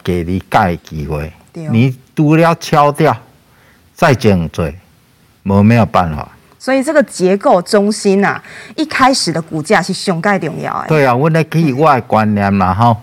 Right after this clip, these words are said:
Speaker 1: 结构起好，甲这个咧磨面歹，我们可以马上看得到，马上可以把吐掉去顶做。
Speaker 2: 哦。
Speaker 1: 结构歹，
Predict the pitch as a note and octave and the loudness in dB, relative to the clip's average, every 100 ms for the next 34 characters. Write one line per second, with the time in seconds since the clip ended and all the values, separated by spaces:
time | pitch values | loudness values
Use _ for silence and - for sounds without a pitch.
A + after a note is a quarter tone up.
0 | - _ _ _ - - _ _ _ A3 | -8 _ _ _ -20 -20 _ _ _ 0
1 | G#3 - G#2 C#2+ - _ _ _ _ _ | 2 2 2 2 -6 _ _ _ _ _
2 | _ - - D#3+ D3+ D3+ A2 F2+ - _ | _ -12 0 4 6 6 2 -2 -12 _
3 | _ _ _ _ _ F3 E3+ E3+ C3 A#2+ | _ _ _ _ _ -4 0 2 2 2
4 | B2+ C3 A#2+ A2 - - - A2+ A#2 A2+ | 2 0 2 0 0 -10 -10 0 2 4
5 | G#2+ A2 B2+ B2+ F2 F2+ - G#2+ A2 A2+ | 2 0 2 2 2 -4 -4 -2 0 0
6 | - B2 B2+ F#2+ F#2 E2 A2 G2 A2 G2 | 0 0 2 2 0 -2 -2 -2 0 0
7 | F2+ D#2+ G#2+ E2+ - - _ _ _ _ | -2 -4 -4 -4 -6 -20 _ _ _ _
8 | _ _ _ A2+ A2+ A2 G#2+ - C#3+ B2 | _ _ _ 0 4 4 2 0 0 0
9 | G#2 A#2+ A2 F2 - _ _ _ _ - | 0 0 0 -4 -10 _ _ _ _ -2
10 | G2 - C3+ G2 F2 D#2+ - G2+ F2 D2 | 0 2 2 2 -2 -2 -2 -2 -2 -6
11 | D2 - - _ - D#3+ D#3+ G#3 G#3 D#3 | -8 -16 -20 _ -14 -10 -8 -8 -8 -10
12 | A#2 _ A3 G#3+ - A3+ G3+ C#3 C3 | -16 _ -2 0 2 2 4 2 0